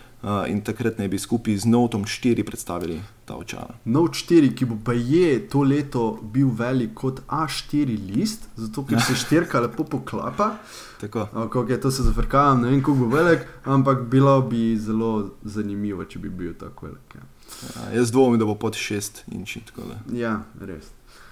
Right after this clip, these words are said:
Speaker 1: Eh,
Speaker 2: No,
Speaker 1: ampak
Speaker 2: tako
Speaker 1: posebej
Speaker 2: da,
Speaker 1: Note štiri.
Speaker 2: ampak v vsakem primeru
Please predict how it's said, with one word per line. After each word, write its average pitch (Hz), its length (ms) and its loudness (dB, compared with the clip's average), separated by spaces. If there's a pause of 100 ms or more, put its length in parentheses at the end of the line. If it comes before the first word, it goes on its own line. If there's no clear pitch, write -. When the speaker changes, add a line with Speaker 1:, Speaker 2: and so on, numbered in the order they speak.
(340)
Speaker 1:
Eh, 92 340 -10 (600)
Speaker 2:
No, 127 240 2
Speaker 1:
ampak 185 80 2
Speaker 2:
tako 113 120 2
Speaker 1:
posebej 180 240 6
Speaker 2:
da, 123 80 6
Speaker 1:
Note 120 220 4
štiri. 143 180 2
Speaker 2:
ampak 110 160 0
v - 120 -12
vsakem 190 400 0
primeru 151 560 4